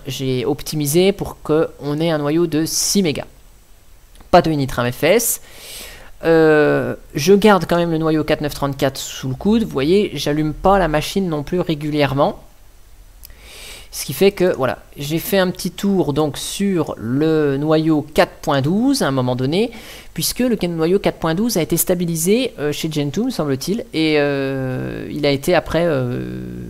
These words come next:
déstabilisé, entre guillemets. Donc je suis revenu au noyau quatre point neuf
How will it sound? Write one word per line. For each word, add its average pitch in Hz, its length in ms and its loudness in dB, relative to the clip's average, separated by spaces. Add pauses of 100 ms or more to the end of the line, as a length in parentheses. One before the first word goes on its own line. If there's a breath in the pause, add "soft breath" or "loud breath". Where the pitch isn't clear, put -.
(580)
déstabilisé, 123 640 -2
entre 147 180 -6
guillemets. 123 280 0
Donc 147 100 0
je - 60 -10
suis 143 100 -2
revenu 160 300 0
au 165 100 0
noyau 143 240 0
quatre - 220 -2
point 139 180 -2
neuf 180 420 -4